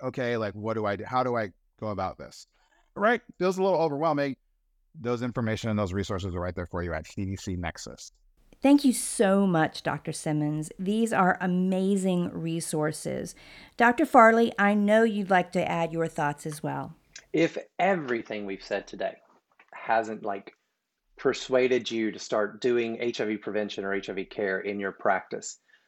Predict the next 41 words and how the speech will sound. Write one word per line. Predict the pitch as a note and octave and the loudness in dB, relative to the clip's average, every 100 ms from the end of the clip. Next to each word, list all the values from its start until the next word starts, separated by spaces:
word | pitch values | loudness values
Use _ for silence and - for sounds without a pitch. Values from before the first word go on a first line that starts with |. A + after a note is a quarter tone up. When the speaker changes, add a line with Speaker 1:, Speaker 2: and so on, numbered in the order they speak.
| _ - | _ -4
Speaker 3:
I | |
will | A2+ A2+ | -2 -2
tell | - C3+ B2 | -4 0 2
you | B2 A2 G2 A2 G2+ | 2 0 -2 -6 -6
that, | G#2 G2+ F#2+ - - _ _ _ - | 2 4 2 0 -16 _ _ _ -4
um, | G#2+ G2+ G2+ | 0 0 -4
when | - A#2+ | -8 -4
you, | B2 B2 - | -4 -4 -6
when | A#2+ | -6
you | A#2 G#2 | -4 2
really | B2 C3+ | 4 4
start | C3 C#3 A#2+ | 2 0 -2
to | - | -4
think | A#2 G#2+ | -8 -6
about | G2+ G2 - | 0 0 0
this, | G#2 F#2+ - | -4 -4 -6
you've | G#2 G2 | -8 0
got | C3 C3+ | 0 2
the | B2 | 2
resources, | B2 A#2+ C3 A#2 A#2+ G2+ | 2 2 0 0 -4 -6
you've | G2 | -4
got | A2+ A#2 - - | -2 -2 -4 -2
folks | B2+ A2+ - | 2 2 -2
you | A2+ | -12
can | G#2+ | -10
reach | G2 A2 A#2+ | -6 -4 -2
out | A2 G#2+ | -2 -2
to, | - G#2 G2+ - _ _ - _ | -2 -2 -2 -8 _ _ -20 _
but | C#3 C3 | -2 0
also | C#3 C3+ C#3 - G#2 | 4 2 2 -4 -8
just | G2 C3 - | -8 -12 -12
from | - D#3 | -16 -8
a, | D3 A#2+ _ _ - | -8 -8 _ _ -14
a | - | -14
practical | - - D3+ - - C3 | -10 -4 -4 -6 -12 -8
standpoint | B2+ - G#2+ G#2 - G#2 G2 | -10 -10 -12 -12 -12 -12 -12
as | F#2+ | -12
busy | G2 A#2+ A2 A2 | -2 -2 -2 -4
primary | - G2+ G2 | -4 -4 -4
care | G2 - F#2+ | -8 -8 -10
providers, | - G2+ G2 - - - | -8 -4 -4 -6 -16 -20